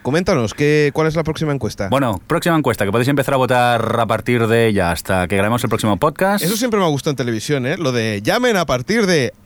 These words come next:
Speaker 1: ahora".
Speaker 2: Oye, por cierto,
Speaker 1: <laughs>
Speaker 2: ta-, también podríamos hacer encuestas hechas de S M S, ¿no? De que manda un S M S y contesta. Estaríamos
Speaker 1: Sí,
Speaker 2: forrados, ¿no?
Speaker 1: pero
Speaker 2: Pero
Speaker 1: nu-, nuestros oyentes serían, serán más inteligentes y no picarán en esto.
Speaker 2: Sí.
Speaker 1: O sea que
Speaker 2: También podemos poner uno que vayan mandando mensajes, ¿no? Que no se vean.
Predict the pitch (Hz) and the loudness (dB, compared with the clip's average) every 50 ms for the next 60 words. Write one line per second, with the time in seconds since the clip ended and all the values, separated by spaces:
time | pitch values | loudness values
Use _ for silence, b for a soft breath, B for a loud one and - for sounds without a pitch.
0 | _ - 156 160 160 160 165 185 247 302 302 254 156 120 110 95 - B B B | _ -4 -2 0 2 2 4 4 4 4 4 2 2 0 -2 -4 -6 B B B
1 | B B B B B B - - 98 110 123 107 95 85 - 117 139 - 120 104 | B B B B B B -6 -2 0 0 0 0 -2 0 0 0 0 0 0 -2
2 | - - 196 - 208 - 208 - - 226 - - 151 - - 208 - - 220 - | -2 -4 -6 -6 -4 -4 -4 -6 -6 -6 -6 -6 -8 -8 -8 -12 -10 -8 -6 -4
3 | - 110 107 - 101 101 110 123 135 180 196 165 139 123 113 - 120 110 107 101 | -4 -2 -2 -2 0 2 0 2 2 2 2 2 2 0 0 0 0 0 0 0
4 | 110 95 - 104 101 107 87 113 101 95 95 92 98 110 98 - 101 90 82 78 | 0 0 0 -2 -2 -2 -2 -2 -4 -4 -4 -2 -2 -2 -2 0 -2 -2 -2 0
5 | 90 139 165 - 143 107 92 95 156 156 110 101 98 98 101 104 110 107 110 104 | -2 -2 -2 0 -2 0 0 0 -2 -2 -2 -2 -2 -2 0 0 0 0 0 0
6 | 98 98 95 - - 101 95 95 98 - - 92 90 90 92 92 92 90 90 90 | 0 -2 -2 -2 -2 -2 0 0 -2 -2 -2 -2 -2 0 0 0 0 0 -2 -2
7 | 87 82 85 - - 107 95 85 110 120 - - 110 87 87 - - - - 98 | -4 -4 -6 -6 -6 -4 -4 -2 -2 -4 -2 -4 -4 -4 -6 -10 -16 -6 -4 -2
8 | 98 107 131 147 - - 104 - - 175 143 120 110 123 123 123 127 123 - 95 | 0 0 0 0 -2 -2 0 0 0 0 0 0 0 0 2 2 2 2 2 0
9 | 95 95 110 139 139 - - 120 - 127 123 151 180 185 185 156 160 139 135 127 | 0 0 0 0 -2 -2 -2 -4 -4 -2 -2 -2 -2 -2 -2 -2 0 0 0 -2
10 | 123 110 - 135 127 127 131 123 - 135 117 123 110 113 - 127 120 - 143 131 | -2 -2 -2 -2 0 0 -2 -2 -2 -4 -4 -4 -6 -4 -4 -4 -2 -2 -2 -4
11 | 135 - - 143 139 135 117 - - - - 113 - 107 101 104 101 101 101 104 | -4 -6 -4 -2 -2 -2 -4 -6 -8 -8 -8 -8 -6 -6 -6 -6 -6 -4 -4 -6
12 | 107 104 - 95 92 104 92 90 85 120 104 98 107 101 92 92 107 113 113 123 | -6 -6 -8 -6 -4 -4 -4 -4 -4 -6 -8 -8 -8 -8 -8 -6 -2 -2 0 0
13 | 131 151 147 139 - 139 135 131 135 139 135 135 127 127 117 117 117 113 110 110 | 2 0 0 0 0 0 0 2 2 2 2 2 2 2 2 2 2 2 2 2
14 | 110 104 104 92 - 113 107 107 95 95 113 117 117 107 101 - 104 95 98 110 | 2 2 0 2 0 0 0 0 -2 -2 0 0 0 -2 -2 -2 -2 0 0 0
15 | 123 | -2